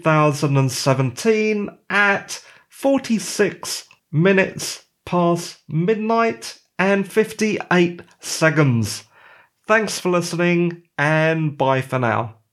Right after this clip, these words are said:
Bye! I'm using this little beep intermission to apologise to listeners.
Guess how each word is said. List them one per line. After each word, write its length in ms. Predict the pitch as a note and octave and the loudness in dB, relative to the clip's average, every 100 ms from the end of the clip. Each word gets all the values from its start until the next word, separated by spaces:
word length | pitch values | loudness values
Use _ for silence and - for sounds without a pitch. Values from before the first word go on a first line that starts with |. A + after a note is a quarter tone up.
| _ _ _ - | _ _ _ -4
Bye! 540 | A#3 C#4 B3+ B3+ B3+ _ _ - - - - A4 A4 A4 A4 - - - - _ | 0 2 0 -2 -4 _ _ 8 12 12 10 8 2 -2 -6 4 8 8 6 _
I'm 120 | E3+ F3+ | -4 -2
using 380 | G#3+ D#3+ D#3+ | -2 -4 -2
this 240 | D#3 D#3 - | -2 -4 -4
little 400 | C#3+ C#3 C#3 C3+ - - | -4 0 0 -2 -6 -2
beep 280 | C#3+ C#3 - - | -2 -2 -10 -2
intermission 800 | C3+ B2+ B2+ C3+ B2+ - B2+ B2 - - | 0 0 0 2 2 2 2 0 -4 -4
to 320 | C#3 C3 - | 0 0 0
apologise 800 | - - D3 C3+ B2+ A#2+ A#2+ A#2 | -6 -4 0 0 0 0 0 -2
to 140 | - | -6
listeners. 760 | A#2 C3 B2+ A2 G#2+ G#2 - | -4 -2 -2 -2 0 -2 -4